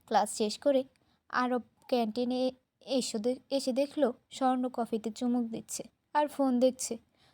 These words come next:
বোঝাই যাচ্ছে অনেকক্ষণ আগে থেকে অপেক্ষা করছে। সামনাসামনি চেয়ারে বসে গম্ভীর স্বরে বলল,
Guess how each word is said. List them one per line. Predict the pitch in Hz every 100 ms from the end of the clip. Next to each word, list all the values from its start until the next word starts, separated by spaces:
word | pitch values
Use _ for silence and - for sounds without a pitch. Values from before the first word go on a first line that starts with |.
| _ 277
বোঝাই | 311 311 294
যাচ্ছে | 330 320 330
অনেকক্ষণ | 294 277 - 302
আগে | 311 320
থেকে | 277 254 262
অপেক্ষা | 254 247 - 247
করছে। | 233 220 - - _ _ _ - _
সামনাসামনি | - 302 302 302 320 320
চেয়ারে | 294 277 262 277
বসে | 294 311 - 247 - -
গম্ভীর | 247 254 226 220
স্বরে | 240 233
বলল, | 220 214